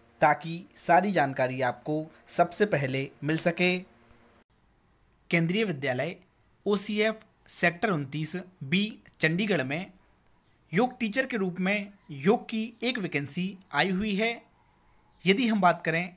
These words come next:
सैलरी की, तो सैलरी आपको इक्कीस हज़ार दो सौ पचास रुपये मिलने वाली है। यदि हम बात करें क्वालिफिकेशंस की, तो यदि आपने ग्रेजुएशन के बाद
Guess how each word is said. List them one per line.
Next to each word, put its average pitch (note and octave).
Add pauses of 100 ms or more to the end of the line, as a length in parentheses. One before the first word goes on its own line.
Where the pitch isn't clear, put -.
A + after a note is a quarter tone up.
(100)
सैलरी D3+
की, A#3 (360)
तो G#3+
सैलरी F#3
आपको F3
इक्कीस G3
हज़ार E3
दो D3+
सौ C#3+
पचास C#3
रुपये D#3 (140)
मिलने C#3+
वाली F#3
है। F#3+ (580)
यदि G#3+
हम A3+
बात A3
करें A3
क्वालिफिकेशंस C#3+
की, A3 (460)
तो E3+
यदि F#3+
आपने E3 (180)
ग्रेजुएशन G3+
के A#3+
बाद A3+